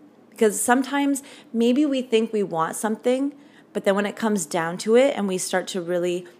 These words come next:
fulfill those things, we start to see, "This really isn't for me." Sometimes it's the career or the position. Sometimes it's the, the, uh, relationship that we're in or the person that we're pursuing,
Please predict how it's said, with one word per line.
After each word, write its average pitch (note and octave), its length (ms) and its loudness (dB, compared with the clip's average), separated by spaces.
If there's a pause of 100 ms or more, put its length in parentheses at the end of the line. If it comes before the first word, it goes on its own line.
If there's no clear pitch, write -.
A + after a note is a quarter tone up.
(120)
fulfill F#3 480 0
those G#3 220 -2
things, B3+ 340 0
we G3 80 -2
start A3 220 -4
to G#3+ 80 -4
see, A3+ 340 -2 (340)
"This C#4 220 2
really A#4+ 260 8
isn't C#4+ 220 2
for F#3+ 140 -4
me." G#3+ 320 -4 (1500)
Sometimes A#3 420 2
it's B3 160 -6
the A#3+ 100 0
career A#3+ 520 -2 (280)
or F#3+ 140 -2
the F#3+ 60 -8
position. A3 500 -2
Sometimes G3 460 -4
it's G3+ 160 -8
the, F#3 400 -4
the, G3 680 2
uh, G3 240 0
relationship G3+ 640 -2 (360)
that - 180 -4
we're F3+ 80 0
in E3 380 -4 (500)
or G3+ 80 4
the G3 80 2
person A3+ 340 0
that A3+ 120 2
we're G#3+ 80 0
pursuing, A3 680 -2